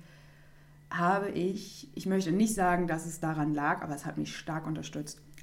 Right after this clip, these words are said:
Ähm, ich habe sehr, sehr stark angefangen, äh, mit der Nusta Mesa zu arbeiten. Äh, da habe ich ja auch in den vergangenen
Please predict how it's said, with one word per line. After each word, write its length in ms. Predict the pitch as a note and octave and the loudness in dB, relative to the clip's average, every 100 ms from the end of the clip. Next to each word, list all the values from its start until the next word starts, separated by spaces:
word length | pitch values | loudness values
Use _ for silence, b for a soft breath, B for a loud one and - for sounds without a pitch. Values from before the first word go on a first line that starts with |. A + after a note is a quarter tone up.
| - | -4
Ähm, 560 | E3 E3 E3 E3 - | -2 -2 -2 -6 -10
ich 260 | - - - | -10 -10 -8
habe 760 | F3 G3 G#3+ - F#3 F#3 F3+ F3 | -2 0 0 -2 -2 -2 -2 -4
sehr, 320 | F#3+ G3 G#3+ | -2 0 0
sehr 140 | G#3 | -2
stark 340 | G3+ F#3 F3 F3 | -4 -2 -2 -2
angefangen, 760 | E3+ F3 F3 D#3+ E3 E3 E3 E3 | -4 -4 -4 -2 -2 -2 -4 -2
äh, 120 | D#3+ | -2
mit 240 | E3 D#3+ | -2 -4
der 340 | E3 D#3+ D#3+ - | -4 -2 -2 -4
Nusta 400 | E3 F#3+ A3 - | -4 -2 -2 -2
Mesa 320 | D#3+ D#3 D#3 D3 | 0 6 6 6
zu 180 | D#3+ | 0
arbeiten. 760 | D#3 D3+ D3+ D3 D3+ E3 G3 B3 C4+ B B B B | -6 -6 -4 -4 -4 -2 0 2 2 B B B B
Äh, 240 | E3+ E3+ E3 | -2 -2 0
da 100 | E3 | -2
habe 140 | F#3 | -4
ich 80 | F#3+ | -2
ja 120 | - | -2
auch 100 | F3 | -2
in 100 | F3+ | -2
den 120 | E3+ | -2
vergangenen 760 | F3 D#3+ E3 F#3 F#3 F3+ F3 | -4 -4 -2 0 0 0 -2